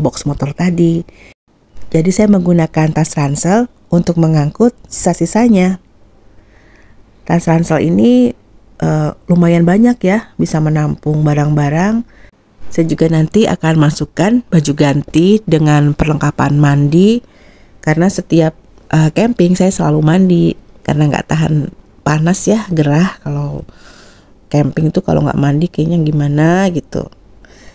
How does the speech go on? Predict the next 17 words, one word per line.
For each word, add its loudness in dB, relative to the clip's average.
Kemudian 2
di 0
sini -2
juga -2
bisa -2
masuk -6
selimut, 2
lalu -2
ring 0
light, 0
dan -2
ring 0
light -2
ini 0
aman 2
ya -2
teman-teman. 0